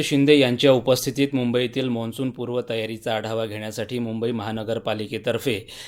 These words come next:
आज एका विशेष बैठकीचं आयोजन करण्यात आलं. यावेळी मुंबईचे पालकमंत्री दीपक केसरकर, मुंबई उपनगरचे पालकमंत्री मंगलप्रभात लोढा यांच्यासह इतर सर्व प्रमुख अधिकारी आणि कर्मचारी उपस्थित होते.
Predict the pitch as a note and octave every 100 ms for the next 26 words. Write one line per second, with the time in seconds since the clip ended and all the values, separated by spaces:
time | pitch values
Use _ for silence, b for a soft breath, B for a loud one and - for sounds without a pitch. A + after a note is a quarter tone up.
0 | B B2+ C#3 B2+ B2 C3 A2+ G#2+ C3 B2+
1 | B2+ A2 G#2 A2 A2 A2+ G2+ G2+ A2 G#2+
2 | G#2+ - F2+ - - B B B C#3 C#3+
3 | D3 D#3 D3+ C3+ C#3 C#3 D3 A#2 A#2+ B2+
4 | A#2+ A2+ B2+ A2+ B2 - A2 B2+ A#2 B2
5 | B2+ - - B2 B2+ C#3 C#3 A#2+ B2 A#2
6 | A2+ B2+ - B2+ B2 A#2+ A#2+ G2+ - B
7 | B - B2+ C3 C3 B2+ A#2 A#2 A2 A2+
8 | A2+ G2+ b b - B2+ B2 C#3+ - A#2
9 | C3+ D#3+ A2+ B2+ B2 B2+ A#2+ C3 A#2 A#2
10 | A#2+ A2+ B2 A#2+ A#2+ C3 B2+ B B B2
11 | B2+ A#2+ A2+ A#2+ A2+ A2 G#2 G#2+ - A#2+
12 | A2 F#2